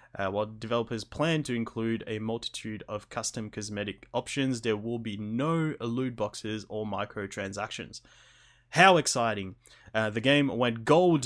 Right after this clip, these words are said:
today, which was, uh, about a few days ago now, um, and will be included in the P C Games Pass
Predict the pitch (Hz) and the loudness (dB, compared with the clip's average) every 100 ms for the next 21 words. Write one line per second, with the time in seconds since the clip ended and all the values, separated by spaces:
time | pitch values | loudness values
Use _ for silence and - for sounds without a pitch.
0 | 117 - 120 110 127 135 107 123 113 113 | -2 -4 -4 0 4 6 6 4 -4 -4
1 | 101 104 98 107 101 98 101 92 - _ | -2 -2 -4 -2 -2 0 -2 -4 -8 _
2 | _ _ _ _ _ _ _ _ _ - | _ _ _ _ _ _ _ _ _ -12
3 | 110 92 90 - 67 120 147 _ - - | -8 -6 -6 -8 -10 -10 -12 _ -20 -20
4 | - - - 117 117 117 117 113 110 - | -20 -14 0 4 6 4 4 0 -4 -10
5 | _ _ _ _ _ _ - 131 127 123 | _ _ _ _ _ _ -2 4 6 6
6 | 117 135 127 120 117 135 127 120 - 135 | 4 4 4 2 2 2 4 2 0 -2
7 | 110 - 139 127 - 120 117 110 110 104 | -2 -4 -2 -2 -2 -2 0 0 0 -4
8 | 110 95 98 | -4 -2 -2